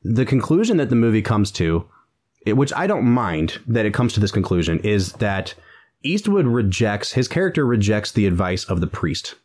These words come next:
who says, "If you do this, you'll be lost." He immediately goes and talks to Morgan Freeman, who basically gives him the opposite advice, which is, "You need to do this." He goes and does it. The music, uh,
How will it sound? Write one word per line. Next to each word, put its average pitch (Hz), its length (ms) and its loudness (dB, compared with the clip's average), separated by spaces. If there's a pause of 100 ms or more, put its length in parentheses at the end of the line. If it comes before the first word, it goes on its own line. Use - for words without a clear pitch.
(320)
who 110 140 0
says, 104 280 0
"If 117 180 -2
you 120 80 2
do 104 160 2
this, 98 180 2
you'll 90 140 2
be 87 100 2
lost." - 460 -4 (680)
He 151 140 -2
immediately 135 500 2
goes 92 560 0 (320)
and 95 140 -2
talks 98 280 -6
to - 80 -2
Morgan 95 300 2
Freeman, 98 400 0
who - 180 -2
basically 107 340 0
gives 98 200 0
him 98 80 0
the 92 140 0
opposite 92 400 -2
advice, 76 560 -4
which 95 220 0
is, 90 160 2
"You 92 80 2
need 95 180 2
to 82 40 2
do 82 140 2
this." - 380 -6 (580)
He 123 160 0
goes 165 280 2
and 165 120 4
does 85 220 0
it. 85 140 -2 (1000)
The 113 140 0
music, 117 500 0 (720)
uh, 120 60 -2